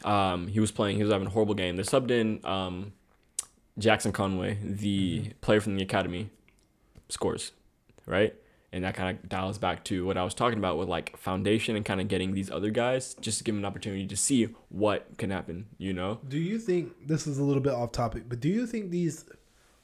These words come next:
Speaker 2: quote-unquote bigger players, better players, do you think they come to Atlanta United thinking they're already coming to a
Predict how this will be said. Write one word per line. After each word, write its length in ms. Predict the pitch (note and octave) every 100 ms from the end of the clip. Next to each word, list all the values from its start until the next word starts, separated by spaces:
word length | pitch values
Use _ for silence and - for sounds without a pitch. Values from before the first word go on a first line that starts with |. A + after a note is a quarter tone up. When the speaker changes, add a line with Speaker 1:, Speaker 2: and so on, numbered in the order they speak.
| _
Speaker 2:
quote-unquote 680 | F3 D#3 B2+ C3+ B2+ B2 A2
bigger 320 | C#3 C3 A#2+
players, 500 | A2+ C3 A#2 G#2+ G2+
better 320 | - B2+ A#2 A2+
players, 480 | A#2+ A2 G2+ - - _ _ _ _ _ _ - - - G2
do 100 | C#3+
you 120 | G3
think 200 | A#3+ A3
they 100 | F3
come 200 | D#3 D#3
to 120 | E3+
Atlanta 240 | D3+ C#3+ C#3+
United 540 | C3 A#2+ B2 C#3 D3+ - - - -
thinking 300 | - D3 C3+
they're 180 | C3+ A2+
already 300 | C3 C#3 C#3
coming 280 | C3 C#3 B2+
to 260 | - C3 A#2+
a 400 | A#2 A2+ A2